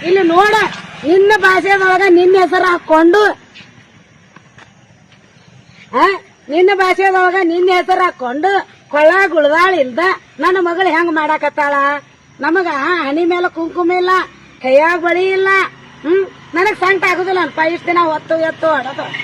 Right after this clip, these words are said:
ಆ? ಎತ್ತ ಮಾತಾಡ್ತೇವ ಮಾರಾಯ, ಊರು ಮುಕ್ಕಳೆ. ಚಂದಾಗಿ ನನ್ನ ಮಗಳಿಗೆ ರೀತಿ ನಡ್ತಿ ಕೊಡು.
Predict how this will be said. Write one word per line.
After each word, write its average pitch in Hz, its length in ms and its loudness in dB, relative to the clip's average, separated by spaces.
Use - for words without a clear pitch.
ಆ? 339 120 0
ಎತ್ತ 302 140 -4
ಮಾತಾಡ್ತೇವ 359 540 0
ಮಾರಾಯ, 359 520 0
ಊರು 359 160 -2
ಮುಕ್ಕಳೆ. 359 680 -2
ಚಂದಾಗಿ 339 360 0
ನನ್ನ 339 200 0
ಮಗಳಿಗೆ 330 440 -2
ರೀತಿ 330 300 -6
ನಡ್ತಿ 349 340 -4
ಕೊಡು. 349 260 -2